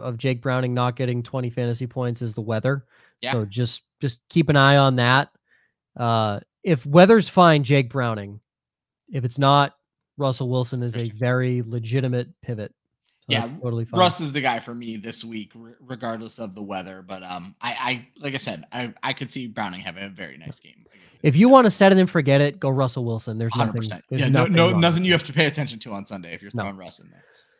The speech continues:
Speaker 1: There's absolutely nothing wrong with that. I do think Russell Wilson has a good week. I just, Jake Browning lover over here.
Speaker 2: Yeah.
Speaker 1: Jake Browning lover.
Speaker 2: Nothing wrong with that.
Speaker 1: All right, Ryan, stream of the week.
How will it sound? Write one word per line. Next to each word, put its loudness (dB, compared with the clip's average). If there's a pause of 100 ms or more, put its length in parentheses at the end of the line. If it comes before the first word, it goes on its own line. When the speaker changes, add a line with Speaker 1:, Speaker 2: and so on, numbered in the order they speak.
(100)
Speaker 1:
There's 6
absolutely 8
nothing 4
wrong 2
with -2
that. 0
I -2
do -4
think -6
Russell -8
Wilson -8
has -6
a -8
good -10
week. -6
I -4
just, -14 (840)
Jake 0
Browning 2
lover -4 (300)
over -8
here. -8 (360)
Speaker 2:
Yeah. -20
Speaker 1:
Jake -2
Browning 2
lover. 2
Speaker 2:
Nothing 0
wrong -8
with -18
that. -10 (440)
Speaker 1:
All 6
right, 10
Ryan, 8 (100)
stream 4
of 8
the 8
week. 4